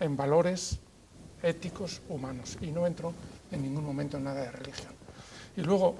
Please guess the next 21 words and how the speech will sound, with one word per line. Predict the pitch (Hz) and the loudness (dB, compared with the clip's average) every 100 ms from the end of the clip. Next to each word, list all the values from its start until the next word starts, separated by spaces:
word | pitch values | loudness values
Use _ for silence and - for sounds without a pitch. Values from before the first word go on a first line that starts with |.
| - | 0
en | 170 | 0
muchos | 139 175 196 214 - | 4 4 4 2 2
casos | - 190 - 165 | 4 4 4 2
de | 165 | 2
estos | 165 170 - | 2 0 -2
conflictos, | - 131 - 185 - 151 - - - - - - - - | -4 -6 -2 -4 -4 -8 -8 -14 -20 -20 -20 -20 -20 -18
falla, | - - 214 165 147 - - - - - 208 | -12 6 8 8 6 -2 -8 -20 -20 -14 -8
yo | 147 180 | -2 4
ya | 185 | 4
no | 160 | 4
sé | 175 | 0
si | 151 165 | 0 -2
es | - | -4
posible | 151 - 160 160 - | -4 -2 0 0 0
o | 190 | -2
es | 147 - | -2 -2
una | 151 | -2
utopía | 143 143 - 147 | -2 -6 -6 -4
pe-, | 135 135 135 | -4 -6 -6
pedirlo, | - 147 208 147 - - - - - - - - - - - | -4 -2 -2 -4 -8 -12 -18 -20 -20 -20 -20 -20 -20 -10 4
pero | 156 139 147 - | 6 8 6 4